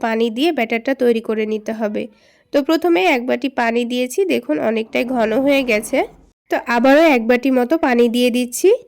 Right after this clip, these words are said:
দিয়ে ব্যাটারটা আমি তৈরি করে নেব। এই ব্যাটারটা একটু ঘন করেই তৈরি করে নিতে হবে, তাহলে এটা ফেটিয়ে নিতে খুবই সুবিধা হবে,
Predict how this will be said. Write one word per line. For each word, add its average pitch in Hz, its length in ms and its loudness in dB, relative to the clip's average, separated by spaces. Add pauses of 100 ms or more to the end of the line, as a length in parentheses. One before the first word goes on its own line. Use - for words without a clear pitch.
(240)
দিয়ে 247 280 2
ব্যাটারটা 233 460 0
আমি 302 220 2
তৈরি 226 220 2
করে 220 260 0
নেব। 214 220 -4 (560)
এই 277 120 -2
ব্যাটারটা 254 420 0
একটু 285 260 2
ঘন 247 320 2
করেই 269 260 4
তৈরি 247 280 2
করে 247 260 2
নিতে 240 300 0
হবে, 240 300 0
তাহলে 262 360 0
এটা 233 180 0
ফেটিয়ে 247 440 0
নিতে 240 260 0
খুবই 254 320 -2
সুবিধা 240 480 -2
হবে, 240 300 0